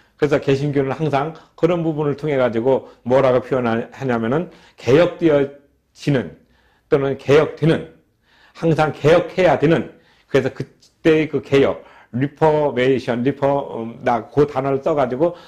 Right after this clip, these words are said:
어, 개혁교회라는 이 용어가, 아, 태생됩니다.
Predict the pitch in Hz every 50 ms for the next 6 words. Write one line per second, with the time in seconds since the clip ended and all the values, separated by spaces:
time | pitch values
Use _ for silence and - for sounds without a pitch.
0 | - - _ _ _ - 110 110 107 98 - - - 151 170 170 170 - 156 147
1 | 139 135 123 120 120 135 139 143 - _ _ _ - 104 104 113 123 127 120 110
2 | 123 143 147 143 - - - 107 110 107 90 80 78 - - 64 - - - _
3 | _ - 196 170 190 175 147 131 107 98 90 90 82 -